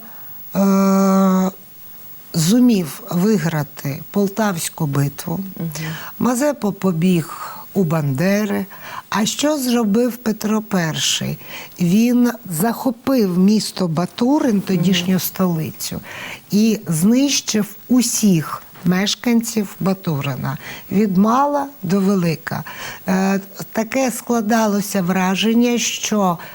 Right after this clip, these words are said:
Speaker 1: він боявся, що з немовлят
Speaker 2: Мгм.
Speaker 1: виростуть такі самі
Speaker 2: Маз-
Speaker 1: зрадники,
Speaker 2: Так.
Speaker 1: як Мазепа. Не говорячи про те, що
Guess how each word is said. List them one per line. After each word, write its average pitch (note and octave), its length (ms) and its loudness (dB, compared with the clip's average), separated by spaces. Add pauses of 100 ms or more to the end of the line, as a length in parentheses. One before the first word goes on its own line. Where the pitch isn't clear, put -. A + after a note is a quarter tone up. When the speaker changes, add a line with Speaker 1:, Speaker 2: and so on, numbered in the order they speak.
(200)
Speaker 1:
він G#3 280 4
боявся, F3+ 1300 0 (680)
що G#3+ 440 0 (120)
з G3 540 0 (220)
немовлят G3+ 920 4 (300)
Speaker 2:
Мгм. F3+ 140 -2
Speaker 1:
виростуть F3+ 1080 0 (240)
такі G#3+ 320 0
самі F#3 720 0
Speaker 2:
Маз- E3 120 0
Speaker 1:
зрадники, G3 1160 0
Speaker 2:
Так. F3+ 100 -6
Speaker 1:
як G3+ 500 -2 (120)
Мазепа. E3 800 -2 (420)
Не G#3 100 2
говорячи C4+ 640 0
про A3 240 -2
те, B3 340 0
що G#3 600 0